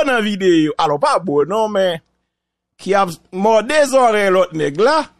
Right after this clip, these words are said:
M'ta lage di videyo sa, men m'pa ka lage l. Hein?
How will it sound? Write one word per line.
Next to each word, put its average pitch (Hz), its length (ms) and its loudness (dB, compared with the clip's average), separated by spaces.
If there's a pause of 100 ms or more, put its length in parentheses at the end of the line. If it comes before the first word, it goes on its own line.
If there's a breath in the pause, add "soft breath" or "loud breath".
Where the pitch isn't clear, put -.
(840)
M'ta 539 240 -4
lage 370 280 0
di 214 100 -6
videyo 190 380 2
sa, 165 160 2
men 359 140 0
m'pa 311 180 -2
ka 185 140 -2
lage 156 380 -2
l. 131 80 -4 (180)
Hein? 233 300 0